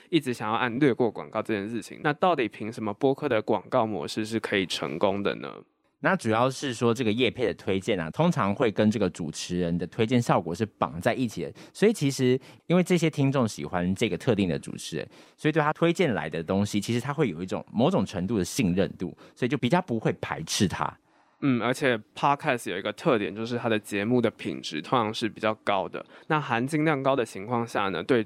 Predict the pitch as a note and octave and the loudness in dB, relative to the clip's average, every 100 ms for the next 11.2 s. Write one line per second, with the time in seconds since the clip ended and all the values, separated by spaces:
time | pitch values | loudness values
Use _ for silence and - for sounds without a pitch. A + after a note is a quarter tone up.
0 | - A#2 G2+ - A2 A2+ C#3+ A#2+ A#2+ A2+ | -2 -4 -2 0 -2 0 0 0 0 -2
1 | G#2 A2 A#2+ A2+ F#2+ F2+ A#2+ F2+ F#2+ B2 | -2 0 0 2 -2 0 0 0 -2 -2
2 | F#2+ - - B2+ A2+ A2+ - A#2+ - E3+ | -2 -4 -4 0 2 0 -2 -4 2 2
3 | E3+ B2+ A2 A2+ A2 G#2 A2+ G2+ A2+ A2+ | 4 2 0 -4 -6 -4 -2 0 0 2
4 | G#1+ - B2+ G2 - F2+ G2 - _ - | 0 2 2 2 0 -6 -6 -10 _ -20
5 | - - G#3+ G#3+ F3 E3+ E3 E3+ D#3 C#3+ | -18 -4 0 2 2 2 2 2 2 0
6 | G2+ C#2+ - - - A2+ G2 G2 A#2+ B2 | -4 -10 -16 -14 -6 -2 -2 -2 -4 -4
7 | - D3+ C3+ - A3 E3+ - C3 C3 A2 | 0 2 2 0 4 4 4 0 2 -2
8 | A2 F2+ B2+ A2 G2+ A2 G#2 - A#2 - | -4 -2 0 0 0 -4 -4 -6 -6 -8
9 | - - D3+ C#3+ C3+ C3+ C3 A#2+ A#2+ A#2+ | -10 -4 0 0 0 2 2 2 2 4
10 | G#2+ - G#2+ A#2 - D3 C#3+ A#2 F#2+ - | 2 0 -4 -4 2 4 4 0 -2 -2
11 | A#2+ | -2